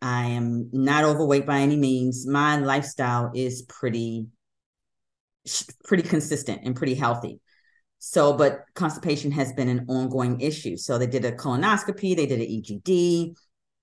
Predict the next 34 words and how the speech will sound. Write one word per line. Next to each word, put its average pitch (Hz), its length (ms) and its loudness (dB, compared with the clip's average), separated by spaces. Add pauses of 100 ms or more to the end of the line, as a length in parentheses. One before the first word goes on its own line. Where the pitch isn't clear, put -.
(120)
Of 180 160 0
course, 170 260 6
nothing 143 280 2
was 139 140 2
there, 127 180 2
but 160 120 0
I 170 60 4
knew 214 200 6
that. 107 220 -4 (1040)
And 151 600 4 (1500)
the 196 100 2
colonics 185 460 4
will 175 80 6
help, 190 260 2
but 156 180 4
even 180 400 2
the 156 260 2
people - 280 -4
that 160 160 2
would 147 80 -4
do 156 120 2
the 151 80 -2
colonics 165 560 -2
would 151 100 -4
say, 143 460 0 (640)
"Wow, 151 540 -10 (960)
you 160 320 2
have 165 220 0
a 143 40 0
lot 117 220 -2
of 127 60 -6
stool 285 300 -2
in 104 120 -4
here - 300 -12